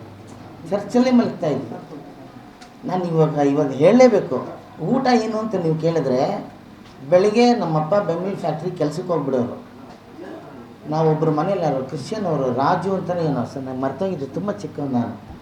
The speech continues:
ಅವ್ರ ಮನೇಲಿ ಅನ್ನ ಬಸಿಯೋ ಗಂಜಿ ಇದೆಯಲ್ಲ, ಅದನ್ನ ಅವ್ರು ಚೆಲ್ತಾ ಇರಲಿಲ್ಲ. ಆ ಗಂಜಿನ ಉಪ್ಪಾಕಿ ಒಂದು ಈರುಳ್ಳಿ ಕೊಟ್ಟು ನನಗೆ ನಮ್ಮ ಅಣ್ಣನಿಗೆ ಕೊಡೋರು ಒಂದೊಂದು ಎರಡೆರಡು ಗ್ಲಾಸ್.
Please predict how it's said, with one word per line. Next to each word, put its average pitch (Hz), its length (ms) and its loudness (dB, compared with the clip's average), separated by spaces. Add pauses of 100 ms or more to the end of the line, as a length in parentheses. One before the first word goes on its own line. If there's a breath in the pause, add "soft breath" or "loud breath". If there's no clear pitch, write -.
(760)
ಅವ್ರ 165 140 0
ಮನೇಲಿ 208 340 2
ಅನ್ನ 196 300 -2 (440)
ಬಸಿಯೋ 196 680 0 (440)
ಗಂಜಿ 208 280 4
ಇದೆಯಲ್ಲ, 156 300 2 (440)
ಅದನ್ನ 165 260 -2
ಅವ್ರು 139 200 -2
ಚೆಲ್ತಾ 143 300 -2
ಇರಲಿಲ್ಲ. 120 280 -4 (280)
ಆ - 100 -6
ಗಂಜಿನ 165 500 2 (680)
ಉಪ್ಪಾಕಿ 156 720 -2 (400)
ಒಂದು 135 260 0
ಈರುಳ್ಳಿ 175 360 2
ಕೊಟ್ಟು 143 300 0
ನನಗೆ 143 360 2
ನಮ್ಮ 131 260 2
ಅಣ್ಣನಿಗೆ 127 280 4
ಕೊಡೋರು 113 340 -4
ಒಂದೊಂದು 123 320 2
ಎರಡೆರಡು 123 320 2
ಗ್ಲಾಸ್. 127 340 -2